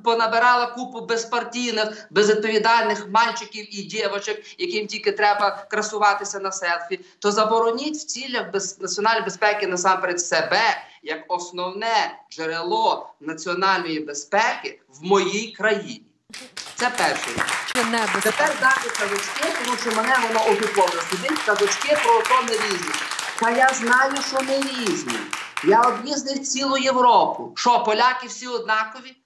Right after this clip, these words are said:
Speaker 1: Там що, ходять біороботи, які, розумієте, як клонували на ксероксі? Чи чехи всі прям однакові? Чи, може, в Великій Британії кожен другий на одне лице?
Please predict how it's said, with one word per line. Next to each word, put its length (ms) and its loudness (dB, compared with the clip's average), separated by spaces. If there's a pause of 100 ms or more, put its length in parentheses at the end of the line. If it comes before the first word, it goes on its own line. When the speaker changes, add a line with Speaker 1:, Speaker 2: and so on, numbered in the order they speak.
Speaker 1:
Там 140 -2
що, 160 -2
ходять 360 0
біороботи, 880 2 (180)
які, 300 2
розумієте, 440 0
як 120 2
клонували 640 4
на 100 2
ксероксі? 720 0 (340)
Чи 140 -2
чехи 480 2
всі 200 -8
прям 340 0
однакові? 720 0 (340)
Чи, 180 2
може, 260 2
в 40 -2
Великій 380 2
Британії 640 0
кожен 420 0
другий 340 0
на 140 2
одне 280 2
лице? 500 0